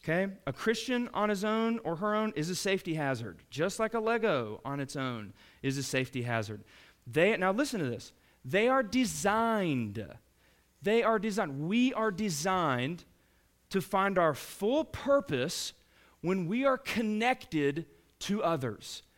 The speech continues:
That's how the church works, the same way a Lego works. We are designed to flourish when we are connected to others. The church is even more beautifully designed and interconnected and interdependent.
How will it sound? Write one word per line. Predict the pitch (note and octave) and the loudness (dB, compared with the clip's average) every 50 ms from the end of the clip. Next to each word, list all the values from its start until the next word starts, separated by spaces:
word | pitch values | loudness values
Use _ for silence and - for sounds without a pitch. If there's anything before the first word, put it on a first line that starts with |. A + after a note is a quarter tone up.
| _ _ - | _ _ -8
That's | B2+ C3+ F3+ A3 B3+ B3+ - | -2 2 4 4 2 2 -2
how | - A#3+ B3 A#3 | -2 -2 -2 0
the | G3 - | -2 -4
church | - - - - A3 G#3 G#3 - - D3 | -6 -6 -6 -2 -2 -2 -4 -4 -8 -10
works, | C#3 C#3+ F3 G#3 G3 D3 - - - - - | -4 0 2 2 2 2 0 -2 -8 -10 -8
the | C3+ | -8
same | - - E3+ E3+ G3 G3+ | -6 -2 -2 0 0 2
way | G3 G3 G3 G#3+ A3+ - - | 4 4 4 4 4 2 0
a | F3 | 0
Lego | F3 F#3+ G#3+ A#3 G#3 A3+ A3 | 2 4 4 4 4 4 2
works. | A3 G#3+ A#3 B3+ B3 F3 - - D#3 | 2 4 4 4 4 4 2 -2 -2
We | D#3 F#3 | 0 0
are | F#3+ F3 | 0 0
designed | D3+ E3 C#3+ C#3 D3+ E3 F3 F#3+ G#3 A#3+ B3+ - - - - - - _ - | 0 -4 -6 -2 -2 0 0 0 0 0 -2 -4 -6 -14 -20 -20 -20 _ -10
to | - G3 D3 | -6 -6 -6
flourish | - - - - F#3+ G#3+ A#3+ C4+ C4 A3 E3 D#3 D#3+ D#3 - - - - - _ _ - | -8 -10 -12 -8 -4 0 2 4 4 4 4 2 0 -2 -6 -14 -18 -20 -20 _ _ -12
when | C#3 D3 F3+ G3+ G#3+ C4 D4+ E4 D#4+ C#4+ C4+ A#3 A3+ G#3 | -8 -6 -4 -2 2 2 4 4 4 4 4 2 0 -2
we | A3 G#3+ G#3+ | -2 -2 0
are | G#3 G3+ F#3 | 0 0 -2
connected | - - F#3+ F3 E3 D3+ C#3+ C3+ - - D3 C#3 C3+ C3 - _ _ _ _ _ - | -4 -6 -6 -4 -4 -4 -4 -4 -6 -8 -8 -8 -8 -10 -16 _ _ _ _ _ -12
to | - D#3 - | -8 -6 -4
others. | B2 A#2+ A#2 A2 G#2+ G#2+ - - | -2 -2 -2 -2 -4 -8 -8 -6
The | C#3 C3 | -6 -6
church | - - A3 G#3+ G#3+ F#3 | -4 0 0 0 0 0
is | G3+ E3+ F#3 | -2 -2 -2
even | G3 F3+ F#3 F3+ | -2 -2 -2 -2
more | F3 F#3+ G#3 A3 F#3+ | 0 2 2 2 2
beautifully | D#3+ D#3 D#3+ D3+ C#3+ - - C#3+ C#3 | 0 0 -2 -2 -2 -4 -6 -4 -4
designed | C3+ C3 B2 C3 B2+ B2 A#2+ A#2 A2+ | -2 -2 -2 0 0 0 0 -2 -2
and | B2+ C3 - | -4 -4 -2
interconnected | E3+ E3 E3 D#3 - - D#3+ C#3 C3+ B2+ - - B2+ A#2 | -2 0 0 0 0 -2 -2 0 0 -2 -2 -4 -6 -6
and | B2 A#2+ C3+ | -4 -4 -2
interdependent. | C3+ C3+ C3 B2+ B2 - C3 A#2 A2+ A#2 A2+ | -2 -2 -4 -4 -6 -6 -6 -6 -4 -6 -8